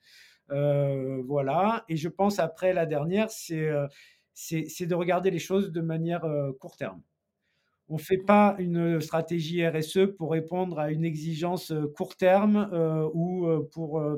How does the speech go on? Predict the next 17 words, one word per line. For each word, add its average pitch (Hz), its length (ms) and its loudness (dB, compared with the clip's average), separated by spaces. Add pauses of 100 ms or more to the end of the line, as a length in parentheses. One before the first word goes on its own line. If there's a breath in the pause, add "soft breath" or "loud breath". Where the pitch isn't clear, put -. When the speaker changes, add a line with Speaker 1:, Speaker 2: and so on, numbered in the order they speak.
Speaker 1:
passer 170 300 0
la 170 140 4
vague 185 280 2
de 165 60 -4
quelque 160 320 -8
chose 180 360 -4
ou 175 60 -8
d'une 160 220 -6
crise. 120 360 -10 (480 loud breath)
Quand 156 200 -6
on 175 80 -4
fait 185 160 0
de 175 60 -2
la 180 220 4
R 160 60 0
S 165 220 -2
E, 220 260 2